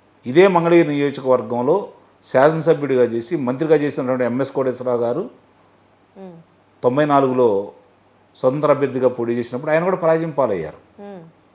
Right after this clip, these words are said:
Speaker 2: ఓకే.
Speaker 1: ఇప్పుడు ఇట్లా ఏ-, ఇట్లా ఎలా ఉంటుంది అంటే, ప్రజల అభిప్రాయం ఎలా ఉందంటే, అధికారంలోకి ఎవరు రాబోతున్నారు,
Speaker 2: మ్మ్. ఓకే.
Speaker 1: నువ్వు నేను అనుకున్న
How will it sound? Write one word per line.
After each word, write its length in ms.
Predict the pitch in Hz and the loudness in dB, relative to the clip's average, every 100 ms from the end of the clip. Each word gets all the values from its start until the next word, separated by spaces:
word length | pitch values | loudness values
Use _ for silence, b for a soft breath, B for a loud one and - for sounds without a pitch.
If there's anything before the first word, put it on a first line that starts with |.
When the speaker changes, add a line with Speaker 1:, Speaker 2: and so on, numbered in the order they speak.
| _ 165 | _ -20
Speaker 2:
ఓకే. 440 | 160 156 143 _ | -18 -20 -20 _
Speaker 1:
ఇప్పుడు 380 | 113 117 143 190 | -14 -8 0 2
ఇట్లా 240 | 170 156 151 | 2 4 4
ఏ-, 260 | 156 147 | 6 2
ఇట్లా 180 | 139 143 | 0 0
ఎలా 200 | 143 185 | 4 4
ఉంటుంది 340 | 196 190 185 | 4 0 -2
అంటే, 500 | 180 165 202 190 147 | -6 -2 2 4 4
ప్రజల 320 | 160 - 156 170 | 2 0 2 2
అభిప్రాయం 460 | 165 165 165 156 | 2 0 2 4
ఎలా 140 | 151 151 | 2 2
ఉందంటే, 680 | 147 143 143 143 151 240 b b b - | 0 -4 -4 -4 -4 -6 b b b -4
అధికారంలోకి 600 | 151 175 180 170 165 143 | -2 4 6 6 4 2
ఎవరు 140 | 147 | 0
రాబోతున్నారు, 680 | 143 139 135 131 160 127 170 208 _ _ | 4 4 2 -4 -2 -2 -2 -8 _ _
Speaker 2:
మ్మ్. 500 | 226 220 185 156 - | -14 -12 -14 -16 -16
ఓకే. 260 | 175 165 135 | -16 -16 -8
Speaker 1:
నువ్వు 380 | 135 170 214 233 | -4 0 4 6
నేను 320 | 196 190 190 | 6 2 2
అనుకున్న 460 | 175 165 160 156 | 2 2 -2 2